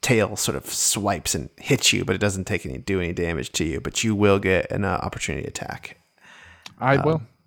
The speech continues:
Speaker 1: yeah.
Speaker 2: Yeah. Okay.
Speaker 1: And he is running. Ooh, that's a hit.
Speaker 2: Twenty. Okay.
Speaker 1: All
Speaker 2: I was
Speaker 1: right.
Speaker 2: just, I was trying to decide if I wanted to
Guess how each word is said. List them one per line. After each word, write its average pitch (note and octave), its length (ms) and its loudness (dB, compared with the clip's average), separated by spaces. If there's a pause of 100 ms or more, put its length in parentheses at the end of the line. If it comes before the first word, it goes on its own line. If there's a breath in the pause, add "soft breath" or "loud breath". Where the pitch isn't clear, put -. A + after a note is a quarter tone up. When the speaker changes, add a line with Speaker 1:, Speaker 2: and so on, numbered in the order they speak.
(520)
Speaker 1:
yeah. A#1 260 0 (500)
Speaker 2:
Yeah. - 120 -16 (680)
Okay. - 180 -12 (220)
Speaker 1:
And G#2 160 6
he A2+ 180 4
is G2 220 4
running. G#2 560 4 (1120 soft breath)
Ooh, C#3+ 180 4 (140)
that's G#2+ 280 4
a C3+ 40 10
hit. F#3 480 6 (720 loud breath)
Speaker 2:
Twenty. B2+ 640 -4 (560 loud breath)
Okay. C3+ 400 -6 (880 loud breath)
Speaker 1:
All A#2 180 -4
Speaker 2:
I D#3+ 60 8
was D#3+ 100 8
Speaker 1:
right. - 40 -4
Speaker 2:
just, F3 200 0 (480)
I D3 100 2
was C3+ 100 0
trying D#3 240 0
to C#3+ 60 -2
decide C3 360 4
if A#2+ 100 2
I C3+ 40 2
wanted B2 220 2
to A#2+ 60 0